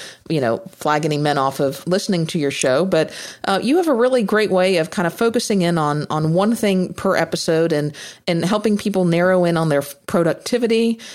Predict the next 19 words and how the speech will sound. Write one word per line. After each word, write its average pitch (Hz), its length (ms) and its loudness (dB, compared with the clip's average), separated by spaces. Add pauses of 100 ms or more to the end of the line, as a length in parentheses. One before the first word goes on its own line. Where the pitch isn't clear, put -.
(120)
And 220 280 0
you 233 120 -2
did 339 160 0
an 277 120 2
episode 285 480 0
recently 208 520 0
about 165 340 -2
things 233 220 0
that 214 180 -2
you 202 80 -2
can 180 180 0
do 185 340 2
to 185 140 -4
help 190 380 -2
really 196 300 0
kick - 340 -6
your 175 120 2
new 170 240 2
year 139 360 2